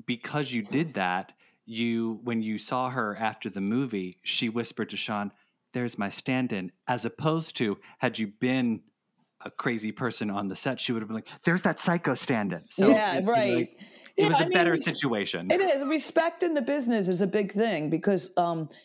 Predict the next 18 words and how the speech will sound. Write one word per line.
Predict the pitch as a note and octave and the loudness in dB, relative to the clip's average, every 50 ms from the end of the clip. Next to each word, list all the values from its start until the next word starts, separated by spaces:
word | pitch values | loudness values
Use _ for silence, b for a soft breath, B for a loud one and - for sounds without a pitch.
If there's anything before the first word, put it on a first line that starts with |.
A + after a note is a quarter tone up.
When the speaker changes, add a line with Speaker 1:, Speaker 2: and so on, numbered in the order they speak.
| B B | B B
Speaker 2:
you | B3+ B3+ | 2 2
know, | B3 G#3+ | 4 4
New | G#3 G#3 | 2 2
York | G#3+ A3 B3 D#4 E4+ A3+ - | 2 2 2 2 2 0 -4
especially | F3 - - A#3 B3 A#3 - G3+ F3 | -6 0 2 2 2 2 2 0 2
is | D3 E3 | 2 0
a | |
really | D#3 F3+ G3+ G3 D#3+ | 0 0 0 0 0
small | - - - D#3+ D#3+ D#3+ D3+ C#3 | -2 -2 0 0 2 2 2 2
world, | D3 D#3+ E3+ D#3 C#3 A#2+ A#2 - b b b b b b | 0 2 2 2 0 0 -2 -6 b b b b b b
especially, | - E3+ E3 - - F#3+ F#3+ F#3+ - F#3+ F#3 F3+ | 0 0 0 2 0 0 0 0 0 0 2 2
like, | E3+ D#3+ - - _ _ | 2 0 -2 -6 _ _
you | - G3 F#3+ | 2 2 2
know, | E3 D3 D3 C#3 | 4 2 2 2
uh, | - C3+ C3 A#2 A2+ - | 2 2 0 0 -2 -4
if | E3 D3 - | -4 -2 0
you're | F3 D#3+ | 0 0
filming | - G3 F3+ F3 F3 E3+ E3 D#3 | 2 2 2 2 2 0 0 -2